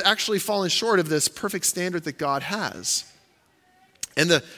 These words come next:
penalty of that, or the wages of that, is eternal separation from this God. Now, at this point, God could have said, "Well, I asked you to live a certain way and you chose not to."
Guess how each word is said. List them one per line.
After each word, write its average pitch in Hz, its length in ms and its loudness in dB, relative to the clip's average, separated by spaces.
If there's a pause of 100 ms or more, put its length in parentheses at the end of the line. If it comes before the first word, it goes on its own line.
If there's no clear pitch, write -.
(120)
penalty 240 400 4
of 131 120 6
that, 170 120 6
or 214 60 6
the 165 80 6
wages 190 440 2
of 131 100 -2
that, 156 220 4
is 165 200 0
eternal 208 440 -2
separation 196 840 4
from 247 380 2
this 151 260 4
God. 107 420 0 (1120)
Now, 196 160 8
at 196 60 6
this - 180 6
point, 190 300 2
God 196 280 4
could 202 140 4
have 160 100 2
said, 190 280 4
"Well, 196 340 6
I 190 140 8
asked 190 320 4
you 196 80 -6
to 190 40 4
live 190 200 2
a 175 40 0
certain 185 320 2
way 185 220 6
and 175 80 2
you 208 100 4
chose 202 320 4
not 220 280 6
to." 214 340 6